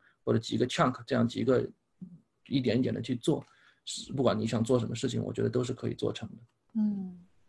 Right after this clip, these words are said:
Speaker 2: 对。呃，刚才您说你那个白板上写的是什么？
Speaker 1: 哦，那白板呢，就是我的，是一些我现在的一些工作的一些计划和方向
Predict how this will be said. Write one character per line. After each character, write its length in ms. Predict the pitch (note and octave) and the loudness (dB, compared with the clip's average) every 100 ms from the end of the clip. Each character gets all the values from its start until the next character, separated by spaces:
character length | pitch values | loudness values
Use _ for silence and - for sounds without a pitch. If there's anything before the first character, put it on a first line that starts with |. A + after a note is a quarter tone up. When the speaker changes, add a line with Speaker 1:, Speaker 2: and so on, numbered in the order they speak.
| _ - | _ -4
Speaker 2:
对。 300 | A3 F3+ F#3 _ _ - - - - | -2 -2 -6 _ _ -20 -20 -20 -2
呃， 220 | A#3+ A#3 | 2 4
刚 200 | A#3+ E4+ | 4 4
才 120 | E4+ | 4
您 160 | D4 D4 | 4 2
说 180 | D#4 E4 | 2 2
你 140 | C#4+ | 6
那 120 | A#3+ | 6
个 100 | C4+ | 6
白 180 | B3 A#3+ | 8 8
板 200 | C4+ A3+ | 8 8
上 120 | A#3 | 8
写 240 | A3+ - F3+ | 6 2 0
的 140 | G3+ | -2
是 160 | G#3+ A3 | 0 -2
什 160 | G#3 | -2
么？ 140 | F3+ G3 _ - - - _ _ _ _ _ _ _ _ _ - | -6 -10 _ -20 -20 -20 _ _ _ _ _ _ _ _ _ 6
Speaker 1:
哦， 380 | D#3+ - C3 - | 10 10 6 2
那 180 | G#3 G#3+ | 4 8
白 180 | D#3 G3 | 8 8
板 200 | C3+ A#2 | 6 4
呢， 80 | |
就 120 | D#3+ D#3 | 2 2
是 140 | D#3+ | 4
我 260 | C#3+ C3 C3 | 4 4 4
的， 100 | D#3 | 4
是 240 | G3 F#3 | 4 4
一 80 | D#3+ | 4
些 140 | F3 | 4
我 160 | D3+ B2 | 4 4
现 180 | F3+ D#3 | 2 2
在 80 | |
的 60 | C3 | 2
一 40 | |
些 100 | C3+ | 0
工 200 | C#3 E3 | 0 2
作 140 | D#3+ C3 | 4 4
的 180 | A#2+ B2 | 4 2
一 60 | |
些 240 | A#2+ C3 C3 | 0 -2 0
计 140 | D3+ | 0
划 120 | B2 | 0
和 100 | A#2+ | -2
方 180 | A#2+ D3 | -2 0
向 160 | D3+ | 2